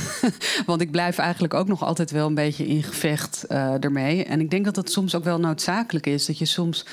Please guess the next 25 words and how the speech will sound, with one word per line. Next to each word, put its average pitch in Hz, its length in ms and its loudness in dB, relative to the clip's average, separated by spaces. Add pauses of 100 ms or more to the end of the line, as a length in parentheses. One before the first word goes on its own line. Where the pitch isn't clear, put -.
(480)
gewoon 165 160 2
moet 170 220 2
doen 196 180 2
alsof 165 240 0
het 160 100 -2
er 151 100 2
niet 156 220 2
is. 147 440 0 (480)
En 156 300 2
gewoon 160 220 2
door 160 200 2
moet 156 180 2
gaan 135 400 2
met 139 180 0
je 151 80 2
leven 139 580 0
en 139 280 0
met 143 160 0
je 143 60 -4
werk. 139 580 0
Want 151 260 0
anders 151 360 2
dan, 143 280 0
eh, 139 680 -2
eh, 139 260 0